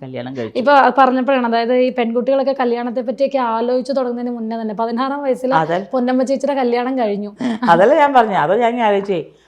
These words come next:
Speaker 1: അപ്പൊ എല്ലാവരോടും ഞാൻ പറഞ്ഞൊരു
Speaker 2: ആ.
Speaker 1: കാര്യമാണേ, ഞാൻ വളരെ ചെറുപ്പത്തിൽ കല്യാണം കഴിച്ചു, എനിക്ക് മൂന്ന്
Speaker 2: നേരത്തെ
Speaker 1: മക്കളും ഉണ്ടായി.
Speaker 2: കല്യാണം കഴിച്ചത്, ഏഹ്, വേണ്ടായിരുന്നു എന്ന് തോന്നിയിട്ടുണ്ടോ?
Speaker 1: ഉം.
Speaker 2: നേരത്തെ ഇല്ല.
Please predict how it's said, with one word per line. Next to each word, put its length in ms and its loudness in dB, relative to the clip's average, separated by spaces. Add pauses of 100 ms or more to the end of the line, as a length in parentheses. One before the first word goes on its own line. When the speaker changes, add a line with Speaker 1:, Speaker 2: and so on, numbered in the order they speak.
(140)
Speaker 1:
അപ്പൊ 160 -2
എല്ലാവരോടും 440 4
ഞാൻ 180 0
പറഞ്ഞൊരു 320 -2
Speaker 2:
ആ. 20 -2
Speaker 1:
കാര്യമാണേ, 460 -2 (320)
ഞാൻ 140 -4
വളരെ 220 -2
ചെറുപ്പത്തിൽ 380 -4
കല്യാണം 300 -2
കഴിച്ചു, 180 -8
എനിക്ക് 160 -8
മൂന്ന് 220 -4
Speaker 2:
നേരത്തെ 320 2
Speaker 1:
മക്കളും 180 6
ഉണ്ടായി. 180 0
Speaker 2:
കല്യാണം 400 0
കഴിച്ചത്, 380 -2 (240)
ഏഹ്, 420 -12
വേണ്ടായിരുന്നു 640 -2
എന്ന് 300 -4 (220)
തോന്നിയിട്ടുണ്ടോ? 420 -4
Speaker 1:
ഉം. 60 -6
Speaker 2:
നേരത്തെ 420 -6
ഇല്ല. 340 -6